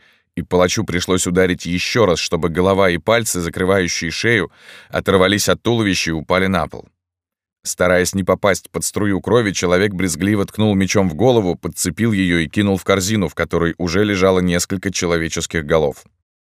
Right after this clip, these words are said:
Вот почему раненые показались мне странными. Все они были обезглавлены. Как и я, остальные зрители из новобранцев не сразу осознали, что же происходит, и лишь сейчас они взроптали, почти закричали,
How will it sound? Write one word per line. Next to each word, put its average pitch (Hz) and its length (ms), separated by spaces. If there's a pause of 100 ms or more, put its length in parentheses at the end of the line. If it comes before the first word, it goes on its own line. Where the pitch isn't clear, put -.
(360)
Вот 92 300
почему 82 400
раненые 85 460
показались 82 560
мне 85 180
странными. 78 640 (420)
Все - 340
они 82 300 (240)
были 92 300
обезглавлены. 78 880 (920)
Как 95 220
и 90 60
я, 98 220
остальные 90 500
зрители 90 440
из 80 120
новобранцев 87 580
не 92 100
сразу 95 360
осознали, 87 540
что 95 200
же 87 120
происходит, 95 640 (100)
и 85 100
лишь 90 240
сейчас 98 540
они 78 220
взроптали, 78 680 (340)
почти 82 360
закричали, 87 800